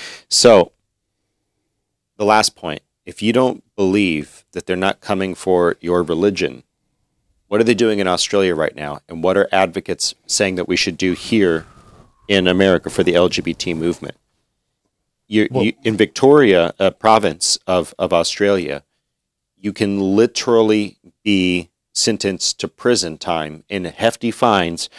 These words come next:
Speaker 1: for praying for an L G B T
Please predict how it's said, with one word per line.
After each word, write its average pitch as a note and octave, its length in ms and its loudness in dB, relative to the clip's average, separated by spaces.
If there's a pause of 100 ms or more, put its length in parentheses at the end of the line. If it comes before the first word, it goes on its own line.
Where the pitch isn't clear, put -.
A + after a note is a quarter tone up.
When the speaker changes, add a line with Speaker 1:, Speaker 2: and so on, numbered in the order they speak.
(140)
Speaker 1:
for G#2 240 0
praying F#2 640 0
for G2 200 2
an F2 140 0
L G2 180 4
G G2+ 240 -2
B G2+ 240 -2
T F2 560 -2